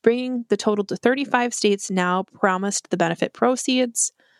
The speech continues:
By May twenty-fifth, Cragen says that he will have distributed ten point three two million of the fifteen netted from Hands total, uh, for, you know, the volunteer and, uh, for the donations.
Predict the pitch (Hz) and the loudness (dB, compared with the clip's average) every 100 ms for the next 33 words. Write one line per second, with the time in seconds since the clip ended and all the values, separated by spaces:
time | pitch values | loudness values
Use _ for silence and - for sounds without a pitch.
0 | _ _ _ 180 185 208 202 214 226 - | _ _ _ 0 2 0 0 -2 -2 -2
1 | 247 233 - 220 175 226 - - _ _ | 0 0 -2 0 2 0 -6 -20 _ _
2 | _ - 233 247 247 226 214 190 - 214 | _ 2 2 2 0 0 0 -2 -2 0
3 | 208 190 190 185 196 - 208 208 190 180 | 2 2 -2 -2 -4 2 2 2 0 0
4 | - - - 269 285 294 277 - 220 208 | -4 -6 0 0 0 -4 -8 -2 0 0
5 | - 247 269 - 240 208 196 202 202 202 | -2 -2 0 0 2 2 2 2 2 0
6 | - 180 - - - - - 285 269 254 | -2 -4 -4 -2 -2 -4 -4 0 2 2
7 | 247 - - _ - 208 220 233 226 - | 0 -4 -16 _ -2 2 2 2 0 -2
8 | 208 190 180 180 - - 208 185 170 185 | -2 -2 -2 -2 0 2 2 2 0 -4
9 | - _ _ _ _ _ _ _ - - | -10 _ _ _ _ _ _ _ -4 -4
10 | - 185 165 165 202 - 208 185 170 - | 0 2 2 -2 -10 -20 -4 -2 0 -2
11 | - 170 160 160 160 151 147 151 147 160 | -2 0 -2 -2 -4 -2 -2 -4 -2 -2
12 | 160 123 - - - - | 0 -2 0 -2 -4 -8